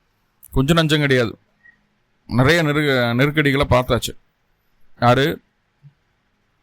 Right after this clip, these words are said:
நிறைய நெருக்கடிகளை பார்த்தாத்து நம்ம தனுசு ராசி பொருளாதார ரீதியா. இப்போ குரு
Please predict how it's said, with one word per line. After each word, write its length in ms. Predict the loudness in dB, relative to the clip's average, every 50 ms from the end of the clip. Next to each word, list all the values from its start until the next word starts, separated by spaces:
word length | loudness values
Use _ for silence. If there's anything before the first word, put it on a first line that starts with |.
| _ _ _ _ _ -20 -20 _ _ _ -4 -2
நிறைய 220 | 0 2 2 2
நெருக்கடிகளை 500 | 0 0 -2 -2 -2 -2 -2 0 -2 -2
பார்த்தாத்து 500 | 0 0 -2 0 0 -4 -4 -4 -4 -4 -2 -2 0 0 0 0
நம்ம 300 | 0 -2 -2 -2 -2 -4 -4 -6 -10 -4 -4
தனுசு 240 | -2 -2 -2 -2 -2
ராசி 280 | -2 -2 -2 -4 -10
பொருளாதார 500 | -6 -4 -4 0 2 2 2 2 0 -2
ரீதியா. 320 | -2 -4 -4 -4 -4 -6 -6 -8 -18 -16 -16 -14 -14 -16 -18 _ _ _ _ _ _ _ _ _ _ _ 0
இப்போ 320 | 0 0 0 2 2 2 2 2 -2 -6 -12 _ _ _ -20 -20 -20 _ -10 -2
குரு 180 | 0 0 0